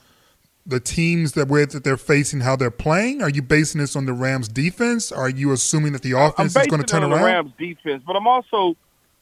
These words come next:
Speaker 2: I'm not gonna freak out because the Rams have yet to win big on the road, but they do play the Tampa Bay Buccaneers this weekend, which will be huge for,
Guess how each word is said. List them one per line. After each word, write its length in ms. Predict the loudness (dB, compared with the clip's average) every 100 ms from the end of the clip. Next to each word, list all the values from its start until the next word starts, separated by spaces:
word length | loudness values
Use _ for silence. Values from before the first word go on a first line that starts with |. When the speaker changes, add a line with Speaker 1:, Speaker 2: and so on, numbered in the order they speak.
| -6
Speaker 2:
I'm 140 | 0
not 260 | 2 2 0
gonna 320 | -4 -4 -6 _ _ _ -4
freak 260 | -2 2 4
out 300 | 4 2 -2 -10
because 640 | -12 -4 0 2 0 -2 -10 _ _ _ _ _ _
the 120 | 0
Rams 640 | 2 4 4 0 -2 -8 _ _ _ _ _ _ _ _ _ _
have 300 | -4 -2 -2
yet 340 | 0 0 0 0 _ -12
to 440 | -10 -10 -12 -16 _ _ _ _ _ _ _ _ _ _ _ _ _ _
win 400 | -8 -2 -2 -2
big 400 | -4 -2 -2 -4
on 160 | -6 -6
the 60 |
road, 500 | -2 0 0 -4 -10 _ _ _ _ _ _ _ _
but 140 | -8
they 100 | -8
do 200 | -6 -6
play 260 | -4 -2 -2
the 160 | -4 -10 _
Tampa 240 | -2 -2 -2
Bay 140 | -6
Buccaneers 640 | -2 -4 -2 -8 -4 -4 -6
this 160 | -14
weekend, 460 | -8 -8 -6 -6 -4
which 160 | -6 -8
will 80 |
be 220 | -6 -6 -4
huge 360 | -4 -4 -6 -12
for, 320 | -4 -2 -2